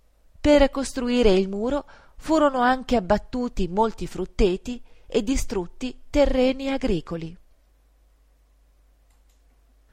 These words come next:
Una sequenza di azioni e reazioni.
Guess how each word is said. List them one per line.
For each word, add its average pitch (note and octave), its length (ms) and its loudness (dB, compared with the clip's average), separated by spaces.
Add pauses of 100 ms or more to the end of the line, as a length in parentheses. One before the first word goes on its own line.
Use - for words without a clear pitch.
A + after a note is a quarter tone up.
(200)
Una A3+ 280 2
sequenza G3+ 640 4
di E3+ 200 0
azioni F#3 760 -4
e B3+ 160 4
reazioni. G3+ 840 -2